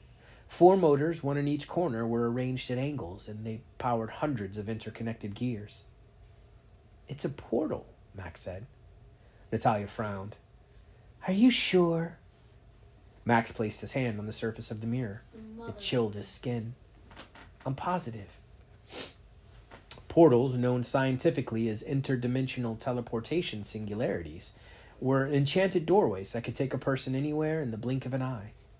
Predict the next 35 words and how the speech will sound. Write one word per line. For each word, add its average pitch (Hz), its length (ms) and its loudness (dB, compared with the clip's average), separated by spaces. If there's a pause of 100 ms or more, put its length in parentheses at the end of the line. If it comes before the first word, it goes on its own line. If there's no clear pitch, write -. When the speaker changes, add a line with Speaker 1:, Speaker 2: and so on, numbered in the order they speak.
(420)
Speaker 1:
Some 143 400 6
opened 127 300 2
doorways 135 420 2
to - 140 -2
a - 20 0
particular 139 480 -2
place, - 520 -6 (280)
while 147 180 8
other 170 200 4
portals 165 380 2
could 147 140 0
move 156 220 0
a 127 60 -2
traveler 113 420 -4
through 120 220 -8
time. - 380 -8 (520)
They 147 100 8
were 147 140 4
incredibly 131 600 -4
rare 110 340 -2
because 117 300 -10
they 127 100 -4
were 117 80 -6
simply 135 380 -4
impossible 123 520 -6
to 139 60 -6
find. 135 460 -8 (440)
That 117 300 0
is, 98 440 -6 (180)
unless 113 320 -2
someone 101 260 -8
had 98 140 -10
a 98 60 -12
special - 340 -10
talent. - 520 -12